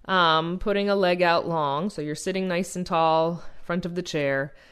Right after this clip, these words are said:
lengthening through, let's say, the right leg, um,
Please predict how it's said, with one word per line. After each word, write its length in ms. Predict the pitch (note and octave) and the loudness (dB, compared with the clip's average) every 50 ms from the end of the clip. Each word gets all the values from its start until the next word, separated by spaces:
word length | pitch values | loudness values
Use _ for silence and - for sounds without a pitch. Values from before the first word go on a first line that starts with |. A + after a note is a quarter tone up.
| - _ _ - - | -20 _ _ -6 -2
lengthening 560 | G3 G3+ G#3+ G#3 - A3 G#3+ G#3 G3+ G3 G3+ | 0 0 0 0 0 0 0 2 2 0 0
through, 300 | G3+ - - F3 F3 F3 | -2 -2 -2 0 0 2
let's 220 | E3 D3 - - | 0 -2 -2 -2
say, 160 | - F#3 F3+ F#3 | -2 0 0 2
the 120 | G3+ G#3+ | 2 2
right 300 | G#3+ F3+ D#3+ D3 - - | 2 4 2 2 2 0
leg, 340 | E3 D#3 C#3+ C#3+ D3 D#3 D3+ - - - - - - - - - | -2 -2 0 0 -2 -4 -6 -12 -16 -18 -18 -18 -18 -18 -14 -8
um, 460 | D3 D3+ C#3+ C#3 C#3 C3+ C#3 D3 D3+ | -6 -2 -2 -2 -2 -2 -4 -8 -10